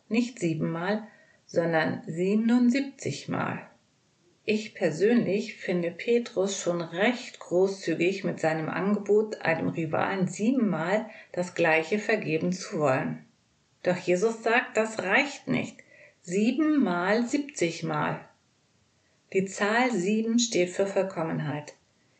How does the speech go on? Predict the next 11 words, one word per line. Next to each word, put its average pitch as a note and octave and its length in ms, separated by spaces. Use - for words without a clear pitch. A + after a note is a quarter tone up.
Jesus A#3 400
sagt A#3 280
also, G#3+ 260
du G3+ 140
sollst G#3 400
vollkommen G#3 960
mal D3+ 220
vollkommen G3+ 960
hoch B3+ 200
zehn E3+ 380
vergeben. - 680